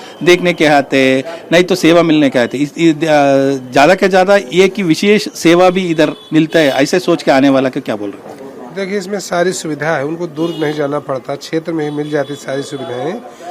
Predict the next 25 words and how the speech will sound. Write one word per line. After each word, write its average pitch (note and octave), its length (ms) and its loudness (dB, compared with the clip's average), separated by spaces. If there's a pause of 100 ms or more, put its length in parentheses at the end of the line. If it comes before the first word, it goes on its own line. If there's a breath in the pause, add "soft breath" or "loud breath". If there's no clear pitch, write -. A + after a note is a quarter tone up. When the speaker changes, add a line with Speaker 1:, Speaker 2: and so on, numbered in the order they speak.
(240 loud breath)
Speaker 2:
और F3+ 260 2
जैसे F#3 380 -6
आधार E3+ 440 0
से F3 180 -6
इस D#3+ 140 -10
समय C#3 200 -4
वर्तमान D#3+ 460 -2
में F3 140 -2
कोई E3+ 180 -4
पैसा E3 360 -4
लेके E3+ 220 -4
नहीं D3+ 220 -4
चलता C3+ 540 -10 (460 loud breath)
और E3+ 160 0
आधार E3 420 2
कार्ड F3+ 260 2
से F#3 100 -6
पैसा F3+ 400 0
यहाँ E3+ 240 2
उसको F3 240 -8
मिल D3+ 220 -2
जाता D3 240 -2
है D3+ 80 -4
आसानी B2+ 460 -4
से। - 180 -16